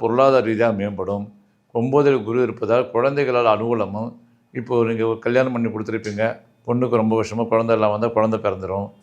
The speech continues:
அவங்களுக்கு ஆண் குழந்தை பிறப்பதற்கான வாய்ப்பு உண்டாகும். ஆண் பெண்ணு குழந்தை ஏற்கனவே இருக்கிறது என்று சொன்னால் ஆண் குழந்தை பிறக்கிறதுக்கான வாய்ப்பு உண்டாகும். அதனால உத்தியோகம் தேடுபவர்களுக்கு உத்தியோகம் கிடைக்கும்.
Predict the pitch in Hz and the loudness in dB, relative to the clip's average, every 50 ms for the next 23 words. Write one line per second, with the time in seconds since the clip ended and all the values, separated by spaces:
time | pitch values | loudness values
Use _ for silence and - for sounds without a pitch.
0 | _ _ _ _ _ _ _ 110 117 123 127 123 117 - 113 110 117 127 131 117 | _ _ _ _ _ _ _ 0 2 2 2 2 2 4 4 6 4 4 2 2
1 | 123 123 117 117 113 117 110 107 107 107 107 104 - 104 98 92 98 104 107 107 | 0 2 2 2 2 2 0 0 0 -2 -2 -2 -2 -2 -2 0 2 0 0 0
2 | - 107 101 98 92 98 95 - 92 95 101 101 - - _ _ _ _ _ _ | -2 -6 -6 -2 -2 -2 -2 -2 -6 -10 -12 -12 -14 -18 _ _ _ _ _ _
3 | _ _ _ _ - 147 123 127 135 123 113 120 120 131 139 139 139 - 127 120 | _ _ _ _ -6 -2 0 0 0 0 -2 -2 0 2 2 2 2 2 0 2
4 | 117 117 117 113 113 113 117 123 120 120 117 107 104 107 - 104 107 104 110 104 | 2 4 4 4 4 2 0 0 2 2 2 2 0 -2 -4 -4 -2 -2 -2 -2
5 | 95 - 107 110 123 131 127 - - - 120 131 131 123 120 113 110 107 110 107 | -4 -2 0 0 0 0 0 -2 -2 -2 -2 0 0 0 0 0 0 -2 -2 -4
6 | 104 95 - 110 98 95 98 98 95 92 98 101 - 101 98 95 92 95 92 85 | -6 -4 -4 -6 -4 -4 -4 -4 -2 -2 -2 -2 -4 -6 -8 -4 -2 -2 -2 -2
7 | 90 95 98 101 - - _ _ _ _ _ _ _ - 101 113 117 123 131 127 | -4 -8 -10 -10 -10 -14 _ _ _ _ _ _ _ -2 0 2 4 6 6 6
8 | 117 117 113 117 139 147 143 131 131 113 - 113 120 120 120 113 110 107 - - | 6 4 4 4 4 4 6 4 4 2 2 4 4 4 4 2 0 0 -2 -4
9 | 107 104 101 120 120 117 110 95 92 95 98 95 - 101 98 98 | -6 -4 -2 0 0 2 0 0 -2 -4 -4 -4 -4 -6 -8 -8